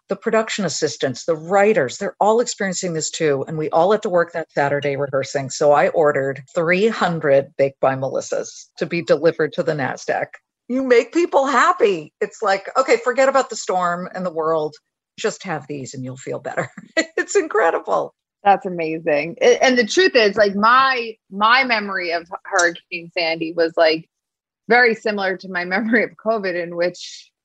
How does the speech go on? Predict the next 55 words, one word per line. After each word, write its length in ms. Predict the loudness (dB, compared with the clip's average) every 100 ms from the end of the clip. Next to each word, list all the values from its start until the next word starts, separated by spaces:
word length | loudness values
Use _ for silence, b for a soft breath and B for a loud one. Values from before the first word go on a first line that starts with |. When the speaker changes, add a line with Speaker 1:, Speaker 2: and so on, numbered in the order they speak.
| -6
Speaker 2:
we 140 | -2
had 200 | 0 -2
to 80 | -4
get 260 | -4 -6 -4
to 80 |
the 100 | -2
other 220 | 0 0 -4
side 300 | -2 0 0
of 100 | -2
it. 100 | -6
We 100 | -4
closed 320 | -2 -2 0
all 140 | -2
of 80 | 0
our 160 | -4 -4
stores. 400 | 2 4 4 2
We 140 | -4
had 100 | -4
a 60 | -6
ton 180 | -10 -12
of 80 | 0
waste. 320 | 4 4 2 -2
We 80 | 0
didn't 220 | 2 2
know 360 | 0 0 0 -4 -2
what 160 | -2
was 100 | -2
gonna 220 | -14 -10 0
happen, 320 | 2 2 0
how 160 | 0
long 140 | -2 -4
it 80 | -8
was 120 | _
gonna 160 | -8 -2
last. 480 | 4 6 6 4 0 _ _ _ _ _ _
And 120 | 2
I 100 | 4
remember, 440 | 4 2 0 -2 -4
like, 260 | -4 -6 _ _ _ _ -4
employees 640 | -4 0 4 6 6 4
walking 420 | 2 4 2 -6
across 360 | -8 -2 0 0 -2
bridges 400 | -4 -2 -4 -6 -8
to 80 |
get 220 | -2 -2 -2
to 80 | -4
work. 320 | 0 0 -2
It 80 | -2
was 200 | -2 -2
the 120 | 0
most 180 | 0 0 0
beautiful, 720 | 2 2 2 0 2 2 0
like, 240 | 0 -2 -4
story 640 | -8 0 2 2 0 0
of 240 | 0 -4